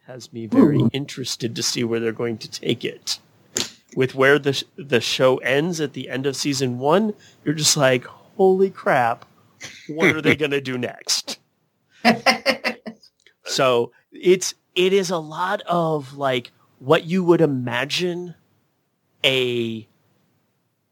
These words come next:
Speaker 1: a kind of person or an adventuring group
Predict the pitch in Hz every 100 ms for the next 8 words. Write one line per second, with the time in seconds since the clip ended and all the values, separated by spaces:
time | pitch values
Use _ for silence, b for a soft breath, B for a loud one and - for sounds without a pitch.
0 | _ _ _ _ _ _ - - 139 127
1 | 120 - 139 139 139 131 113 107 - _
2 | _ _ _ _ _ _ _ _ _ _
3 | _ _ _ _ - - 175 170 - 180
4 | 170 160 - 143 143 151 147 127 120 143
5 | 208 - 151 127 117 - - 120 117 110
6 | 110